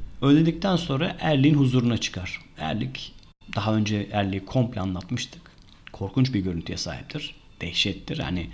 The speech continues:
e, karşı karşıya gelmek bir insan için çok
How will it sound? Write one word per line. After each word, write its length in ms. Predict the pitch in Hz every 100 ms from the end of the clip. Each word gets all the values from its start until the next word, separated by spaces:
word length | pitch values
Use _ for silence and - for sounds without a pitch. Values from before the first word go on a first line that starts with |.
| - - - - - -
e, 340 | 98 95 120
karşı 380 | - 107 107 127
karşıya 380 | 120 104 107 104
gelmek 680 | 104 101 156 165 - - - -
bir 120 | 123
insan 320 | 107 98 92
için 340 | 90 - 143 135 -
çok 200 | 131